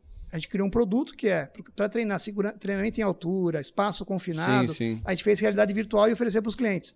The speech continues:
Speaker 2: Uhum.
Speaker 1: Então, assim, a gente vai, vai ver aonde que, a, qual é o core. Então, o core da realidade virtual é você conseguir entrar naquela realidade, esse é o diferencial. Tá bom, onde que isso impacta? Ah, isso impacta num treinamento, então vamos colocar lá.
Speaker 2: Uhum.
Speaker 1: Então a gente sempre busca o que que é o core de cada coisa.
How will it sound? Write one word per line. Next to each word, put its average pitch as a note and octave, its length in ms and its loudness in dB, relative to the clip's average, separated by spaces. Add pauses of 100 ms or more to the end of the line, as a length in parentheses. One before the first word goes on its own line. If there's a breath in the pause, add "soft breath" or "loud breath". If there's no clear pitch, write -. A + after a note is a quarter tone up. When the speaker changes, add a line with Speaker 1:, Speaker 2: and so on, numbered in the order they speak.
Speaker 2:
Uhum. A#2 280 -2
Speaker 1:
Então, A#3 160 2
assim, G3 220 2
a D#3+ 40 0
gente A3+ 280 -2 (140)
vai, G#3+ 200 4 (220)
vai G3+ 200 2
ver G#3 120 4
aonde C4 420 6
que, - 240 6 (720)
a, G3+ 120 -4
qual B3 280 -2
é F4+ 40 0
o - 20 -12
core. G3 240 4
Então, F#3+ 160 -4
o F3+ 60 -4
core B3+ 260 2
da B3 60 2
realidade G#3 280 2
virtual F#3+ 280 2
é G#3 40 4
você F#3+ 200 -4
conseguir G3 340 -4 (240 soft breath)
entrar G#3+ 400 2
naquela F#3+ 300 2
realidade, D#3+ 640 -2
esse G#3+ 160 0
é - 20 -4
o - 20 -10
diferencial. F3 560 -2 (200 soft breath)
Tá D#4+ 100 -8
bom, G3 220 -2
onde D4+ 240 2
que - 80 -2
isso G#3 100 -2
impacta? E3 480 -2 (260)
Ah, E3 120 -2
isso - 100 -6
impacta F#3 400 -4
num G#3+ 100 -2
treinamento, F#3+ 540 -2
então C3+ 160 -8
vamos E3+ 140 -4
colocar G3+ 280 0
lá. D#3 240 0
Speaker 2:
Uhum. A#2+ 400 2
Speaker 1:
Então F3+ 200 0
a - 20 4
gente A3+ 140 2
sempre C4+ 180 0
busca B3 260 2
o A3+ 40 0
que B3 100 -4
que A3+ 80 -4
é B3+ 60 2
o A3 40 0
core G3 220 0
de F#3+ 80 -8
cada G3+ 220 -4
coisa. D#3+ 280 -14